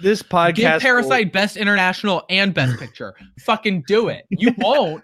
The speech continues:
Speaker 2: I know you
Speaker 1: Yes.
Speaker 2: won't, but fucking do it.
Speaker 1: Yes, yes, yeah. Well,
Speaker 2: <laughs>
Speaker 1: this pa-, this podcast will definitely be pulling for Parasite in any category it's nominated for.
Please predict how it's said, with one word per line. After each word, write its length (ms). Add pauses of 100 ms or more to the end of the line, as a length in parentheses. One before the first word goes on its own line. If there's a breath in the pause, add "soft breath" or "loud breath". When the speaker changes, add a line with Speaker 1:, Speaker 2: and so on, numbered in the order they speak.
Speaker 2:
I 80
know 180
you 200
Speaker 1:
Yes. 140
Speaker 2:
won't, 360
but 180
fucking 540
do 240
it. 40
Speaker 1:
Yes, 480
yes, 400
yeah. 260 (100)
Well, 100
Speaker 2:
<laughs> 0
Speaker 1:
this 160
pa-, 180 (160)
this 140
podcast 540
will 100
definitely 440
be 140
pulling 720
for 180
Parasite 760
in 120
any 240
category 540
it's 160
nominated 580
for. 320